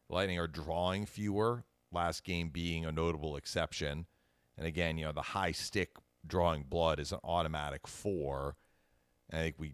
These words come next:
we spelled this out yesterday, Greg, the Edmondson stick swinging incident, like, that, that has to be called. That is for sure a penalty. That's three of the five right there. The other two were kind of, whatever, interference and tripping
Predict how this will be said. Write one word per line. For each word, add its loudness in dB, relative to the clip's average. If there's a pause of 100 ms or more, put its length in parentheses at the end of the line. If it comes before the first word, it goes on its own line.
(120)
we -4
spelled -2
this -2
out -2
yesterday, -2
Greg, -4
the -8
Edmondson 0
stick 0
swinging -2
incident, -4
like, -6
that, 0 (100)
that 0
has 2
to -4
be -4
called. 2
That 8
is -4
for -4
sure 2
a -2
penalty. 0
That's 0
three 0
of 4
the -2
five 0
right -4
there. -8 (680)
The 10
other 8
two 2
were 0
kind -2
of, -4 (2000)
whatever, 6
interference 6
and -2
tripping 4